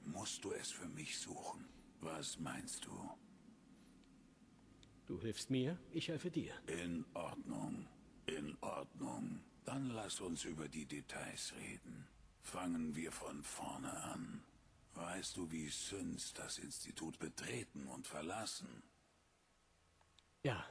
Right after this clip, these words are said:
Speaker 2: die verwenden so einen Teleporter.
Speaker 1: Sieh an. Von dem wissen nicht viele, das ist ziemlich geheim. Du hast deine Hausaufgaben gemacht. Er wird gemeinhin als Molekulartransmitter bezeichnet.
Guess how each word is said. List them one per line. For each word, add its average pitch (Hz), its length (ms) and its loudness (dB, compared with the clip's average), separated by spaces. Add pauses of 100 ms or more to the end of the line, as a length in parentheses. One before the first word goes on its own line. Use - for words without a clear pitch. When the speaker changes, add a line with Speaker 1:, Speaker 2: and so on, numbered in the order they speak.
(600)
Speaker 2:
die 110 120 0
verwenden 135 400 6
so 120 140 4
einen 110 220 2
Teleporter. 101 600 2 (200)
Speaker 1:
Sieh 76 480 0
an. 107 640 2 (540)
Von 87 380 2
dem 95 360 2
wissen 104 300 2
nicht 98 280 2
viele, - 580 0
das - 240 -2
ist - 240 -2
ziemlich 78 420 2
geheim. - 840 0 (520)
Du 127 240 4
hast 82 320 0
deine 87 320 2
Hausaufgaben 104 760 2
gemacht. - 760 0 (260)
Er 76 240 2
wird 76 220 0
gemeinhin 76 720 2
als 64 400 0
Molekulartransmitter - 1400 0
bezeichnet. - 880 -2